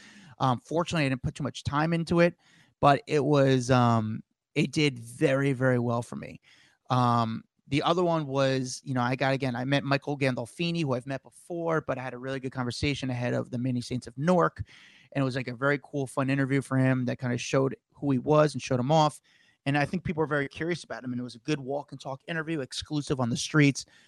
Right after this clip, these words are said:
that people just wanted to see who he is before the, the movie came out. Another interview I did,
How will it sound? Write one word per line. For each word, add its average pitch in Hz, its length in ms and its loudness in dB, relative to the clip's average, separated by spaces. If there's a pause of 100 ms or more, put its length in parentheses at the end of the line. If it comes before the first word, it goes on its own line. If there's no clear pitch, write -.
(480)
that 156 380 2
people 190 240 -2
just 175 180 -6
wanted 170 140 -2
to 147 100 -4
see 160 220 -4
who 143 240 -4
he 139 180 0
is - 380 -6 (180)
before 135 720 -2
the, 123 480 -6
the 131 60 -6
movie 127 300 -4
came 120 280 -4
out. - 300 -6 (560)
Another 202 400 10
interview 165 340 10
I 151 80 12
did, 143 440 8